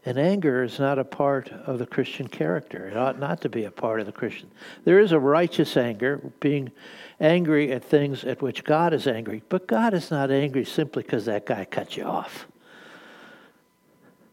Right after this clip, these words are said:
And yet, it comes out in so many different ways.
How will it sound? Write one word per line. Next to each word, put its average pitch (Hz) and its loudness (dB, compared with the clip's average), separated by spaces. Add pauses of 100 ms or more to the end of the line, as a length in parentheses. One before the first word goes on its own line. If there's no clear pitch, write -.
(1160)
And 123 -4
yet, 135 2
it 139 -6
comes 127 0
out 147 4
in 117 -2
so - -2
many 123 -2
different 117 -4
ways. 110 -6